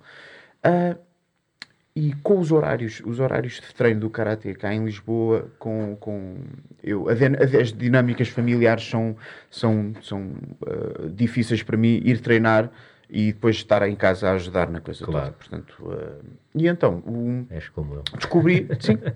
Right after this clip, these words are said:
Speaker 1: o ser pai também é isso.
Speaker 2: É, dá trabalho.
Speaker 1: E, pá, e descobri, e descobri ali, eh,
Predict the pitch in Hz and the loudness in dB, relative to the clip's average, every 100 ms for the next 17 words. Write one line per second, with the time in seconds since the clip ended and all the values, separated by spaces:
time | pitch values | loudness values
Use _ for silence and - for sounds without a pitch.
0 | - - 127 107 160 - 127 107 101 117 | -4 -6 -2 -2 -4 0 2 4 4 4
1 | - 131 131 143 113 113 123 110 90 85 | 4 4 4 4 4 6 4 2 0 2
2 | 82 - - - 147 147 156 165 170 180 | 2 4 4 4 2 4 4 4 4 2
3 | 190 - - 180 - - 185 170 165 117 | -2 -4 -6 -6 -6 -6 -4 0 2 2
4 | 120 143 127 110 107 | 4 4 4 2 0